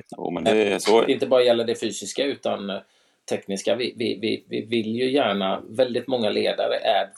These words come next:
Speaker 2: för dåligt utbildade och lever en egen agenda, liksom, där de vill vinna, eh, här och nu, liksom, serier eller matcher istället för att jobba med spelarna och med laget för att utvecklas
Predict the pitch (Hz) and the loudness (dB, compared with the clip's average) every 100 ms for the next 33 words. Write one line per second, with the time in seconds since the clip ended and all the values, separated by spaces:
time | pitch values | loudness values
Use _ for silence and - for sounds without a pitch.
0 | - 117 113 95 98 98 107 - - 92 | -8 -4 -2 0 -2 -4 -8 -10 -8 -4
1 | 92 104 135 143 - 123 98 - - _ | 2 2 2 -2 0 -2 -2 -12 -20 _
2 | _ _ - 117 107 98 98 104 110 98 | _ _ -4 2 4 2 0 -4 -2 -2
3 | 92 110 127 117 95 87 80 78 - - | -2 -2 0 0 -2 -4 -4 -6 -8 -8
4 | - - - - 104 98 92 92 92 92 | -8 -10 -18 -8 -2 -2 -2 -4 -4 -4
5 | 98 90 87 82 85 85 - 87 - - | -4 -2 -2 -2 -4 -4 -6 -8 -10 -14
6 | _ _ _ _ _ _ _ _ - 98 | _ _ _ _ _ _ _ _ -2 -2
7 | 95 95 95 117 98 - 92 - 98 85 | 0 -4 -4 -4 -6 -6 -8 0 0 2
8 | 87 87 87 90 90 - 87 - 87 87 | -2 -2 -2 -4 -6 -6 -6 -2 -2 -2
9 | 104 101 101 - - 92 113 117 92 80 | -2 0 0 0 -2 -2 -4 0 0 0
10 | 82 110 104 98 85 85 - 92 82 98 | -6 -4 -2 0 0 -2 -4 -2 -2 -4
11 | 92 - - - 101 - | -6 -6 -6 -6 -12 -12